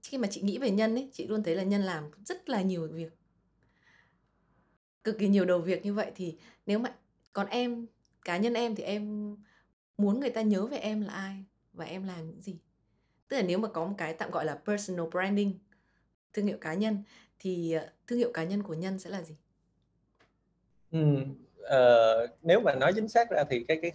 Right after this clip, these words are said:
Speaker 2: khởi đầu của em thì nó là liên quan tới mảng, ờ, thiết kế. Và thật
Speaker 1: Ừ.
Speaker 2: ra tới tận bây giờ thì em vẫn làm cái công việc chuyên môn nhiều nhất cũng là thiết kế.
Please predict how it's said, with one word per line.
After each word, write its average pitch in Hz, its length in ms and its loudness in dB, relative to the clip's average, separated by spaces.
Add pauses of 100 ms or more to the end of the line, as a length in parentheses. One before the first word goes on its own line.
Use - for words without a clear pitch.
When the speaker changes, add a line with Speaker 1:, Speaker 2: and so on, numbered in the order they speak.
(180)
Speaker 2:
khởi 117 140 6
đầu 110 260 4
của 131 60 0
em 131 200 4
thì 120 80 -4
nó 123 140 -2
là 131 260 0
liên 127 180 -2
quan 123 160 -2
tới 139 120 0
mảng, 113 480 -4
ờ, 123 220 -4
thiết 147 180 -4
kế. 165 200 4 (460)
Và 113 80 0
thật 120 100 6
Speaker 1:
Ừ. 101 80 2
Speaker 2:
ra 127 140 10
tới 143 140 10
tận 107 180 4
bây 120 160 0
giờ 110 140 4
thì 113 60 -2
em 120 200 2
vẫn 113 180 0
làm 113 220 2
cái 120 100 -4
công 120 120 -2
việc 107 200 -2
chuyên 120 160 -4
môn 120 220 2
nhiều 110 160 -2
nhất 135 180 -2
cũng 120 120 -8
là 113 100 -6
thiết 123 160 -10
kế. 139 180 -2